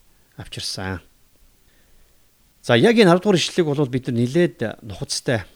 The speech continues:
за чухалчлан авч үзэх хэрэгтэй. Энд дээр эхлээд үхлийг тэр хүчингүй болгож хэлсэн байна. Бурхны хүүхэд болсон бидний хувьд, таны хувьд. Өмнөхөөсөө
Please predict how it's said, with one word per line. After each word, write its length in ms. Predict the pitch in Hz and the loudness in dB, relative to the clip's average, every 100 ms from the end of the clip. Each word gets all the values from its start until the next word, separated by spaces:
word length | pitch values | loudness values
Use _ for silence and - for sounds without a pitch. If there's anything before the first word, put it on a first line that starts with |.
| _ _ - | _ _ -12
за 80 | 104 - | -12 -10
чухалчлан 480 | 117 143 - 151 | -10 -8 -6 -6
авч 160 | 104 110 | -6 -8
үзэх 160 | - 95 | -8 -10
хэрэгтэй. 400 | - - 101 - | -10 -4 -4 -6
Энд 1080 | _ _ _ _ _ _ _ _ _ 131 151 | _ _ _ _ _ _ _ _ _ -4 0
дээр 160 | 165 | 0
эхлээд 320 | - 190 151 110 | 2 0 2 -2
үхлийг 320 | - 208 - | -2 -4 -2
тэр 160 | 107 | -6
хүчингүй 320 | 104 190 185 147 | -4 -6 -4 -2
болгож 240 | 110 104 | -4 -8
хэлсэн 800 | - - - _ - - 113 82 | -12 -18 -20 _ -12 -8 -8 -10
байна. 80 | 73 _ _ _ _ _ _ _ _ _ | -14 _ _ _ _ _ _ _ _ _
Бурхны 320 | 123 113 208 160 | -10 -6 -2 0
хүүхэд 240 | 180 165 | -2 -2
болсон 400 | 135 - - 117 | -2 -4 -4 -4
бидний 240 | 113 147 | -2 -2
хувьд, 320 | 92 82 - _ _ _ _ | -4 -10 -20 _ _ _ _
таны 240 | - 143 | -2 0
хувьд. 320 | 101 85 - _ _ _ _ _ _ _ _ _ _ _ _ _ _ _ _ - | 0 -4 -14 _ _ _ _ _ _ _ _ _ _ _ _ _ _ _ _ -2
Өмнөхөөсөө 580 | 135 170 196 185 185 | 0 2 2 2 2